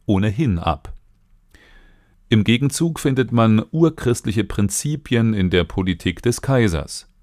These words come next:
Leon der Dritte löste teilweise den Großgrundbesitz auf, befreite die Bauern aus der Leibeigenschaft, gab ihnen Land und schuf Genossenschaften.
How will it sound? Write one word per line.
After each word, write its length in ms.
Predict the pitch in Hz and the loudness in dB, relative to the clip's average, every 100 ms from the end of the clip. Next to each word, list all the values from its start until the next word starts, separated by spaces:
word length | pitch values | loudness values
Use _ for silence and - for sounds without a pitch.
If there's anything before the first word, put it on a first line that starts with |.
| _ _ _ _ - | _ _ _ _ 0
Leon 300 | 117 160 156 | 4 6 4
der 100 | 127 | 2
Dritte 440 | 104 110 127 139 - - | 4 6 8 6 4 -6
löste 420 | 104 107 104 110 - | 2 4 4 0 -2
teilweise 640 | 113 127 120 110 104 98 | 0 2 2 2 2 0
den 240 | 90 87 | 0 0
Großgrundbesitz 920 | 80 95 131 - 113 104 107 95 110 - | 0 0 0 0 -2 0 0 -2 -2 -2
auf, 340 | 110 135 - - - - - | 0 0 -2 -12 -20 -12 -8
befreite 500 | 87 90 98 117 120 | -6 -2 0 2 0
die 140 | 98 | 2
Bauern 420 | 95 113 123 104 | 2 4 4 2
aus 220 | 90 90 | 0 -2
der 120 | - 85 | 0 0
Leibeigenschaft, 960 | 92 131 - 107 104 95 107 98 - - - - | 2 0 -2 -4 -2 0 0 0 -6 -20 -20 -2
gab 220 | 123 131 | 0 0
ihnen 260 | - 117 104 | 0 2 4
Land 360 | 98 147 160 | 4 2 -2
und 200 | - 120 | -2 -2
schuf 320 | - 123 117 - | -2 -2 -2 0
Genossenschaften. 920 | 139 135 - 85 - 76 - 78 | 2 2 2 -2 -2 -6 -6 -8